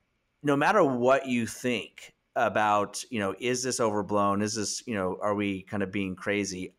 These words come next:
I think that it's still important, um, as a business owner to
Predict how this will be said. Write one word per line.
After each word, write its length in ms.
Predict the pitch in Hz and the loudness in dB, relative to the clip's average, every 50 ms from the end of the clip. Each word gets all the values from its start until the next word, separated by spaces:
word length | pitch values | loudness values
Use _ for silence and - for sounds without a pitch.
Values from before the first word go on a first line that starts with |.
| _ - | _ -4
I 200 | 120 127 139 156 | -2 0 0 -2
think 360 | 156 - 190 180 175 170 - | -2 -2 -2 -2 -2 -2 -2
that 160 | - 135 117 | 0 2 2
it's 180 | - 110 - - | 2 2 0 -2
still 340 | - - - 120 113 113 113 | -6 -4 0 0 2 2 2
important, 720 | 110 104 104 - 107 110 104 101 101 98 95 - - - _ - - _ _ _ - | 0 0 -2 0 0 0 0 0 -2 -4 -4 -8 -14 -20 _ -20 -20 _ _ _ 0
um, 580 | 113 110 107 104 101 101 98 98 98 101 101 - _ - | 2 4 4 4 4 2 2 0 -2 -2 -6 -10 _ -4
as 220 | 110 110 104 95 | -2 -2 0 0
a 40 | 104 | -2
business 600 | 95 92 95 - 151 160 156 151 139 113 - - | -4 -4 -2 0 0 2 2 2 0 0 0 -2
owner 480 | 101 92 92 90 90 87 85 87 87 - _ | -2 -2 -2 -4 -4 -6 -6 -8 -10 -12 _
to 720 | - - - - 117 110 110 107 104 101 101 101 95 95 | -8 -6 -4 -2 0 2 2 2 2 2 2 2 0 -2